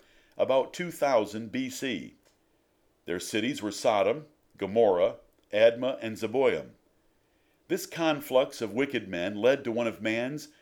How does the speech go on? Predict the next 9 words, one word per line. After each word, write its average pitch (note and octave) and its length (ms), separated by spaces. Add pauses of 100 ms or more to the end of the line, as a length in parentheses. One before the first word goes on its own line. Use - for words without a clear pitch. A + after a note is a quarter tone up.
(120)
most A2+ 300
abominable A2+ 680
perversions, B2 760 (500)
sodomy. G#2 600 (800)
What C#3+ 240
an A2+ 100
increase G#2+ 560
of F#2 120
transgression! B2 840